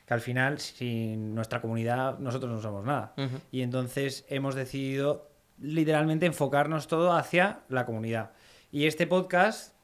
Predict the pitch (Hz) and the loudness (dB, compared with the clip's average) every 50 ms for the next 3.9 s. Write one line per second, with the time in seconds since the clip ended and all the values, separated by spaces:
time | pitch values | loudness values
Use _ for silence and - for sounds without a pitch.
0 | _ - - 127 120 117 117 113 - 139 123 139 127 135 131 131 127 139 151 156 | _ -8 -4 -2 0 0 -2 -2 -2 -4 -4 -2 0 0 0 0 2 0 0 -2
1 | 139 127 - 139 139 143 151 151 - 165 165 160 151 180 208 226 - - - - | -2 -4 -6 -4 0 0 0 0 2 2 2 2 4 2 0 -2 -4 -12 -20 -20
2 | - - - _ _ - 127 - 143 151 - 170 165 165 165 170 170 170 170 165 | -20 -20 -20 _ _ -4 2 4 4 4 6 4 4 4 6 8 8 8 8 8
3 | 165 165 165 165 165 156 185 180 175 175 180 202 226 226 - - - | 8 6 4 2 2 4 6 6 6 6 4 2 0 -4 -8 -14 -20